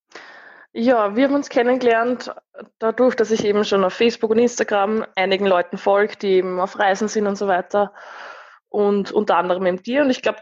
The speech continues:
du hast mal ausgeschrieben gehabt, dass du eben durch Österreich, Ungarn so durchfährst, ob sich wer treffen will. Und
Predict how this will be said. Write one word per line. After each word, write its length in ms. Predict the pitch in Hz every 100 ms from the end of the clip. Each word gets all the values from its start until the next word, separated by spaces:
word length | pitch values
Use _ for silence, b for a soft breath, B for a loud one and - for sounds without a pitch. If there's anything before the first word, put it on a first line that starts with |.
| -
du 100 | 269
hast 200 | 269 262
mal 140 | 240
ausgeschrieben 640 | - 196 - - 247 247 240
gehabt, 480 | 208 - - -
dass 160 | 202 202
du 80 | 196
eben 80 | 202
durch 100 | 202
Österreich, 460 | 226 - 214 233
Ungarn 240 | 247 247 240
so 100 | 233
durchfährst, 640 | 262 262 - 226 220 202
ob 80 | 190
sich 160 | 185
wer 100 | 180
treffen 400 | 190 214 - 233
will. 240 | 233 220 202
Und 240 | 190 -